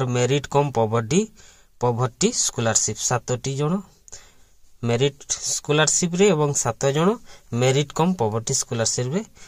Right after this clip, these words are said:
ସେମାନେ ସିଲେକ୍ଟ ହେବେ। In case of ବିଏମ୍ସି, ସିଏମ୍ସି ଅର୍ ବ୍ରହ୍ମପୁର ମ୍ୟୁନିସିପାଲ କର୍ପୋରେସନ,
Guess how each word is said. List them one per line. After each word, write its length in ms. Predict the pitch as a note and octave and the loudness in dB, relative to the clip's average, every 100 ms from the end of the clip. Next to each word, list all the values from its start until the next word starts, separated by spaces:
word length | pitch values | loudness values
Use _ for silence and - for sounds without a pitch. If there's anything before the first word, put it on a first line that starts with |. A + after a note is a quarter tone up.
| - | -12
ସେମାନେ 420 | - A#2 A#2+ D3 A3+ - _ - _ _ _ _ _ - | -4 -2 0 -2 -4 -10 _ -20 _ _ _ _ _ -8
ସିଲେକ୍ଟ 360 | C3+ A#2+ - - | -4 -4 -6 -10
ହେବେ। 160 | F2+ - - | -12 -16 -4
In 120 | C#3+ D3+ | -2 2
case 200 | G3 G3 - | 4 4 4
of 80 | G#3 - - _ _ _ _ _ _ _ _ _ _ _ _ _ _ _ _ _ _ B2+ | 0 -4 -20 _ _ _ _ _ _ _ _ _ _ _ _ _ _ _ _ _ _ -20
ବିଏମ୍ସି, 800 | B2+ C#3+ D#3+ E3+ E3+ - F3 F#3 G3 _ _ - | -12 -4 -2 0 -2 -2 0 0 -2 _ _ -10
ସିଏମ୍ସି 880 | - - - D#3+ E3 E3 D#3 - F#3 G3+ - _ _ _ _ _ | -2 0 2 2 2 0 4 4 6 2 -4 _ _ _ _ _
ଅର୍ 220 | C3 D3 C#3+ A#2+ - - | -2 0 0 -8 -16 0
ବ୍ରହ୍ମପୁର 540 | C3+ D3 D3+ D#3 - E3+ | 2 4 2 -2 -2 0
ମ୍ୟୁନିସିପାଲ 480 | E3+ E3 D#3 E3+ D#3+ | 0 0 -2 -2 -2
କର୍ପୋରେସନ, 440 | F3 D#3+ F3 E3+ | -2 -4 -4 0